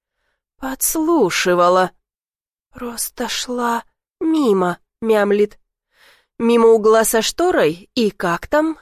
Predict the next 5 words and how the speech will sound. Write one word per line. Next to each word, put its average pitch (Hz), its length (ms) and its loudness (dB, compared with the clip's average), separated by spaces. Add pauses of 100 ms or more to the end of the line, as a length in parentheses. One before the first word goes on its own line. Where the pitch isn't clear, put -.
Норм?" 285 560 0 (760)
"Вид 240 460 -6
из 196 180 0
окна 196 600 0
хороший". 214 840 -2